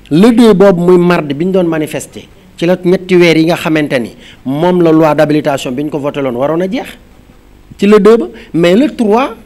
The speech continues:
war a nekk conseil des ministres, mais waroon nañu mën a xam ne conseil des ministres ay mesures dana fa génn, mais ñu anticiper.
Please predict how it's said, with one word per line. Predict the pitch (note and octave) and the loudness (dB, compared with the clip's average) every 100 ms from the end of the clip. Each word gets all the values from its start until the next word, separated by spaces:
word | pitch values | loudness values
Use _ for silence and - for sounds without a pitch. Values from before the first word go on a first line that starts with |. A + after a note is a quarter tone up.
| - | -18
war | C3+ F#3 | -6 -2
a | G3 | 0
nekk | G3 G3+ F#3 | -2 -4 -6
conseil | A3 A#3 A#3 | -4 -2 -2
des | G#3 G#3 | 0 2
ministres, | F3+ C#3+ - - - - - | 2 0 -6 -16 -20 -20 -8
mais | D3 | -2
waroon | D3+ A3 B3+ | 2 2 4
nañu | G#3+ F#3 | 4 2
mën | E3+ | 2
a | |
xam | D#3 D3 | 0 -2
ne | C3 | -2
conseil | G3+ G#3+ G3+ | -2 -2 0
des | F3 | 0
ministres | D3+ C3 E3+ | 0 -2 -4
ay | |
mesures | F3 E3 C#3+ | -2 -2 -2
dana | B2 F3 | -2 -4
fa | F3+ F#3+ | -4 -6
génn, | E4+ A4 - _ _ _ _ - - | -6 -8 -16 _ _ _ _ -20 -12
mais | C#3 D#3 | -2 0
ñu | E3 E3 | 0 0
anticiper. | G3 G3 F#3 A3+ B3+ | -2 -4 -8 -8 -8